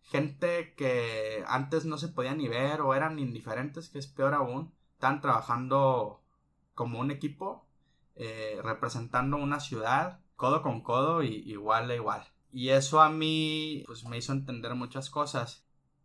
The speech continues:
La, la que más fue, la, la, la cosa que ma-, que más entendí es que después de hacer eso estaba complicado que yo pudiera lograr algo todavía mejor en ese campus,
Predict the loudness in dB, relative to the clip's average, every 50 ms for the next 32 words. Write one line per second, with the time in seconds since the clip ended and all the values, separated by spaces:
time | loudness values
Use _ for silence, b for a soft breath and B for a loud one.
0 | _ _ _ _ _ -4 0 2 4 6 6 4 4 0 -8 _ _ _ -10 -6
1 | -4 -2 -4 -2 -2 -4 -2 4 4 6 4 4 2 -2 -6 -8 -10 -12 -16 -6
2 | 0 4 6 6 6 6 4 4 2 0 -2 -4 -6 -6 -6 -6 -8 -8 -6 -6
3 | -4 -6 -4 -4 -6 -6 -6 -6 -4 0 2 2 2 0 -4 -6 -6 -4 -4 -4
4 | -4 -4 -8 -8 -8 -8 -6 -6 -6 -6 -6 -8 -12 -8 -4 -2 0 0 0 -2
5 | -6 -12 _ -8 -2 -2 -2 -2 -2 -6 0 2 4 4 4 2 0 -2 -2 -2
6 | 0 2 2 0 0 -2 -4 -4 -6 -2 4 6 6 6 6 4 -2 -4 -4 -4
7 | -8 -6 0 2 2 2 2 -2 -4 -4 -4 -6 -6 -6 -6 -4 -4 -2 0 0
8 | 0 0 0 0 -2 -2 -2 0 0 -2 -2 -4 -4 -2 -2 0 0 2 0 0
9 | -2 -4 -8 -6 -2 0 0 0 0 -2 -2 0 2 2 2 2 0 -2 -6 -10
10 | -12 -14 -14 -16 -14 -14 -14 -16 -14 0 2 4 4 4 2 -2 -6 -6 -8 -4
11 | 0 0 0 0 0 -6 -12 -12 -12 -12 -14 -16 _